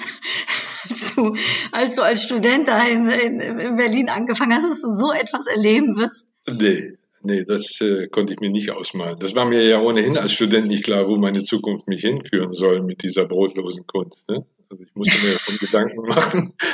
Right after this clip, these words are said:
Speaker 2: <laughs> womit ich eigentlich mal mein Geld verdienen will, wenn ich dann mein Studium beendet habe. Das war nicht so. Ich habe ja auch noch drei Jahre in der Kneipe gearbeitet.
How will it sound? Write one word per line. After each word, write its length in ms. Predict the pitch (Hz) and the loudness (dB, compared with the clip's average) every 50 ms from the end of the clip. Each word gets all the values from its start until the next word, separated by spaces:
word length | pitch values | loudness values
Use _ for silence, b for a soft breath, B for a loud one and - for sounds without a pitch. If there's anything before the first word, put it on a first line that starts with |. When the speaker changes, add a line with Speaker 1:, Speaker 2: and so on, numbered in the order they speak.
| B | B
Speaker 2:
<laughs> 200 | B B 185 - - | B B -4 -2 0
womit 340 | - 131 120 123 139 139 | 0 0 2 0 0 0
ich 120 | 135 120 123 | 2 2 4
eigentlich 200 | 117 113 110 - | 4 2 2 2
mal 80 | 117 | 2
mein 220 | 110 104 101 104 101 | 2 2 2 2 4
Geld 220 | 104 120 143 143 | 4 4 4 4
verdienen 340 | - 143 117 120 120 117 117 | 2 2 2 2 0 0 0
will, 200 | 113 113 117 120 123 135 131 B B B B B B B _ _ | 0 0 0 -2 -4 -8 -12 B B B B B B B _ _
wenn 160 | - 107 110 110 | -4 -2 -2 -2
ich 160 | 104 - - | -4 -6 -4
dann 180 | - 104 104 110 113 113 | -4 -4 -4 -4 -6 -8
mein 140 | 110 104 104 | -6 -6 -6
Studium 440 | 107 - 120 117 113 110 107 104 104 | -4 -4 -4 -4 -4 -4 -6 -4 -2
beendet 420 | 98 98 110 135 135 107 - _ - | -2 -2 -2 -2 -4 -6 -6 _ -6
habe. 120 | 87 - _ _ _ _ _ | -8 -8 _ _ _ _ _
Das 100 | - - - | -12 -8 -6
war 100 | 113 110 | -6 -6
nicht 140 | 117 110 | -6 -6
so. 80 | - 117 | -6 -4
Ich 40 | 117 | -4
habe 140 | 135 131 139 | -2 2 4
ja 80 | 123 | 4
auch 80 | 110 110 | 4 4
noch 120 | 107 101 | 4 2
drei 200 | 104 107 110 113 | 4 4 4 4
Jahre 160 | 113 110 104 | 4 4 2
in 60 | 104 101 | 2 0
der 100 | 98 - | 0 0
Kneipe 300 | - 127 127 - - - | -2 -2 -4 -4 -4 -6
gearbeitet. 480 | 87 82 82 82 80 80 78 78 _ | -4 -4 -2 -4 -4 -6 -10 -14 _